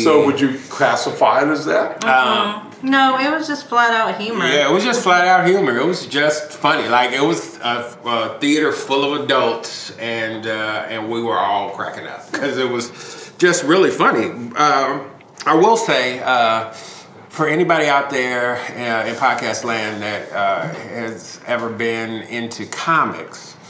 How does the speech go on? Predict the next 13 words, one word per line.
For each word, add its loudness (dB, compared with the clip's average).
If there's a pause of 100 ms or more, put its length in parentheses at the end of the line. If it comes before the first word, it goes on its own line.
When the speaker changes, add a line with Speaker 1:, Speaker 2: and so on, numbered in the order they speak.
(400)
Speaker 2:
um, 0
in -4
particularly -2
the -4
Marvel 4
comics, -6
um, -4 (760)
Thor 4
Ragnarok 2 (140)
is -4
a -6
story 0
mashup -4